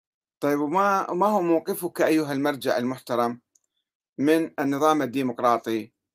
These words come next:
يقول: "نعم، أعمل بالنظام الديمقراطي، ولكن أنا فوق هذا النظام، أنا ولي أمر المسلمين، أنا الحاكم الشرعي." هذا يعني تكتيكيًا نقبل بها.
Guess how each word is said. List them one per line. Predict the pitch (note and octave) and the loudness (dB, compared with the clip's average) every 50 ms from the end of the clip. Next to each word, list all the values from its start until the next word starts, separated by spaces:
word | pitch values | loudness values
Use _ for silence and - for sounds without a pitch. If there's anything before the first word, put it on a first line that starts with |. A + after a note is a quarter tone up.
| _ _ _ _ _ _ _ _ _ _ _ _ _ _ | _ _ _ _ _ _ _ _ _ _ _ _ _ _
يقول: | - F#3 - - A#3+ B3 | -6 -4 2 4 4 6
"نعم، | B3 A3 F#3 F#3+ G3+ G3+ - | 6 4 4 2 0 0 -2
أعمل | - G#3+ A#3 A#3 G#3 F#3 F3 D#3 | -4 -4 -2 -2 0 0 0 0
بالنظام | C#3+ D3+ D3 C#3+ C3 C#3 C3 B2 | 0 -2 -4 -2 -2 -2 -2 -2
الديمقراطي، | A2+ A2+ B2+ B2 A#2 - C#3+ D#3+ F3+ G3 | -2 -4 -6 -6 -6 -2 -2 -2 0 0
ولكن | F#3+ F3 E3+ E3 E3+ G3 E3+ - | 0 0 0 0 0 -4 -2 0
أنا | G3 G#3+ G#3+ A3 | 0 2 2 0
فوق | - - F#3 G3 G3+ F#3+ - D3+ | 0 2 2 2 2 2 -2 -4
هذا | C#3 A#2 A#2 A2 | -2 -2 -2 -4
النظام، | G#2 F#2+ F#2+ F2+ F2+ F2 F2 - _ _ _ _ _ _ _ _ _ _ _ _ _ _ _ - | -4 -6 -8 -10 -12 -14 -14 -16 _ _ _ _ _ _ _ _ _ _ _ _ _ _ _ 0
أنا | E3 G3 G#3+ G#3 | 2 2 4 2
ولي | F3+ D#3 D#3 D#3 D#3 D3 | 4 4 4 4 4 0
أمر | - A#2+ A#2+ G2 | 0 -2 -4 -4
المسلمين، | G2+ G2 F#2 F2+ - - G#2+ G2 F#2 F2+ F2+ F2+ - - | -6 -10 -12 -12 -14 -14 -12 -12 -12 -12 -14 -8 -6 -4
أنا | G3+ G#3+ G#3+ | -4 -4 -4
الحاكم | F#3 E3 D#3+ C#3 - - A2+ G#2 | -6 -6 -6 -8 -6 -6 -10 -10
الشرعي." | G2+ - - G2+ F2 - - G2+ A#2+ | -10 -8 -10 -10 -10 -10 -14 -14 -10
هذا | E3 G#3+ A#3 A3 G#3 | -8 -8 -6 -6 -4
يعني | G3 F#3 F#3+ G3 F#3+ G3+ G3 G3 - A3+ - _ _ _ _ _ _ _ _ _ _ _ | -6 -6 -6 -8 -10 -10 -10 -10 -12 -14 -16 _ _ _ _ _ _ _ _ _ _ _
تكتيكيًا | - F#3 F#3 - - F#3 F3 - G#3 G3 F#3+ D#3 | -2 -2 -2 0 0 -2 0 0 2 4 4 4
نقبل | C3 C3 A#2+ - G2+ G2 F#2 | 4 2 0 -2 -4 -6 -6
بها. | F2 F2 F2 E2+ - - - | -6 -8 -12 -12 -12 -18 -20